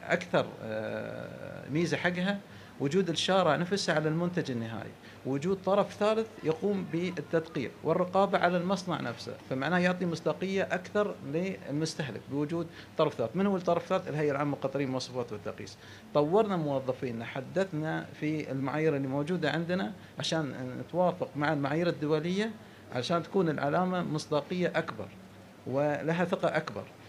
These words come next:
فندعو الصناع، ندعو المستو-، المستثمرين في دولة قطر والصناع حصول على علامة الجودة، لأنها راح تفتح لهم،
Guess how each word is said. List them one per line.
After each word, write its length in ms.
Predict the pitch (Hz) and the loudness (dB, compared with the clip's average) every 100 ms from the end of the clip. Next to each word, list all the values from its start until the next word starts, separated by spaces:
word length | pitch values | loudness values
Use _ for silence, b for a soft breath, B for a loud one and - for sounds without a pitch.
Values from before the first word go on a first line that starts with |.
| - - | -12 -2
فندعو 340 | 160 190 170 | 0 0 0
الصناع، 680 | 160 - 139 127 117 120 135 | -4 -2 -2 -2 -4 -2 2
ندعو 300 | 151 139 160 | 2 2 -2
المستو-، 1000 | 151 117 120 120 117 110 110 120 123 - | -2 -2 -4 -2 -4 -4 -6 -6 -6 -2
المستثمرين 720 | 139 127 - 151 147 147 151 | -2 -2 0 0 0 0 0
في 220 | - 123 | -2 -6
دولة 180 | 117 139 | -2 -2
قطر 320 | - 131 127 | -2 -2 -2
والصناع 440 | 131 - 147 147 - B B | -2 -4 -2 0 -2 B B
حصول 360 | - 151 214 202 | -6 -4 2 4
على 160 | 117 110 | 4 2
علامة 200 | 120 113 123 | -2 -4 -6
الجودة، 320 | 120 110 120 | -4 -2 0
لأنها 260 | 147 156 | 0 2
راح 140 | 151 151 | 2 0
تفتح 360 | 202 - 175 | -2 -2 -2
لهم، 260 | 170 175 202 | 0 0 0